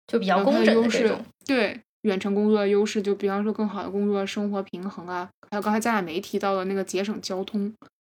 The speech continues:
Speaker 2: 办公成本，
Speaker 1: 哦。
Speaker 2: 对吧？
Speaker 1: 对，
Speaker 2: 然后灵活性和适应性。
Speaker 1: 对。
Speaker 2: 然后劣势呢，就是
Speaker 1: 其实也给了我们一些启发啊。
Speaker 2: 对，它，它其实是能帮助，因为我们想不到这么全。
Speaker 1: 对，
Speaker 2: 就我们想到的可能是我们，
Speaker 1: 是的。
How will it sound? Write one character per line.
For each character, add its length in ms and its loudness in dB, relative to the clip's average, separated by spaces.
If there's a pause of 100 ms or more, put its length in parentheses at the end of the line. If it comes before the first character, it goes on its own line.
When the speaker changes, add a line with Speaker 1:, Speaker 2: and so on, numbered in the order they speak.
(100)
Speaker 2:
办 200 4
公 180 4
成 280 2
本， 100 0
Speaker 1:
哦。 80 -4 (240)
Speaker 2:
对 100 -4
吧？ 240 0 (220)
Speaker 1:
对， 140 4
Speaker 2:
然 100 2
后 100 4
灵 200 4
活 200 0
性 240 0
和 160 -2
适 260 0
应 140 0
性。 220 -8 (500)
Speaker 1:
对。 60 -2
Speaker 2:
然 40 2
后 60 2
劣 80 8
势 80 6
呢， 40 6
就 0 -
是 20 4
Speaker 1:
其 100 4
实 60 6
也 60 4
给 180 4
了 140 4
我 120 4
们 200 -2
一 40 0
些 220 0
启 260 -10
发 140 -8
啊。 400 -4
Speaker 2:
对， 180 6
它， 180 4 (100)
它 160 4
其 200 -2
实 60 2
是 100 2
能 160 2
帮 220 2
助， 80 -8
因 160 2
为 60 2
我 40 2
们 160 -4
想 220 -6
不 60 -6
到 80 -2
这 80 0
么 100 2
全。 260 -12 (680)
Speaker 1:
对， 340 0
Speaker 2:
就 120 0
我 40 6
们 80 6
想 220 4
到 120 4
的 60 4
可 200 -2
能 200 -4
是 160 -4
我 140 2
们， 80 -8
Speaker 1:
是 240 -8
的。 20 -14